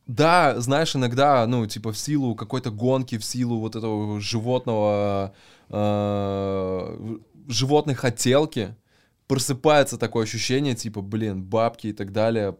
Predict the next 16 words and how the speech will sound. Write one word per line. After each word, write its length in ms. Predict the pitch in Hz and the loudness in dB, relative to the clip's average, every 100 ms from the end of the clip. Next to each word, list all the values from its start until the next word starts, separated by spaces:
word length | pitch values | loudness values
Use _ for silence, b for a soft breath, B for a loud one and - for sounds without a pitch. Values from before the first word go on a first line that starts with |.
| - | -8
ну, 380 | 110 107 92 92 _ _ _ _ _ _ _ | -6 -4 -6 -12 _ _ _ _ _ _ _
но 800 | 113 123 135 143 139 135 127 113 _ _ _ - | -2 2 4 4 4 4 4 0 _ _ _ -6
я 400 | 123 127 127 117 | 2 4 4 2
переболел 560 | 107 113 110 107 101 90 | -2 -2 0 0 0 -4
уже 160 | 92 | -6
это 180 | 90 95 | -8 -8
дерьмо, 440 | 92 95 95 110 107 | -10 -8 -6 -6 -6
вот, 200 | 90 82 | -8 -6
поэтому 360 | 92 92 92 | -6 -6 -8
я 120 | 92 95 | -8 -10
сейчас 340 | - 95 90 | -8 -8 -6
прям 300 | 95 92 90 b b b b b | -4 -4 -6 b b b b b
в 80 | - | -2
другом 340 | 127 127 135 | 2 4 4
состоянии 540 | 123 120 120 117 143 131 | 2 -2 2 2 2 0
нахожусь, 540 | 113 123 113 120 | -2 -4 -2 -2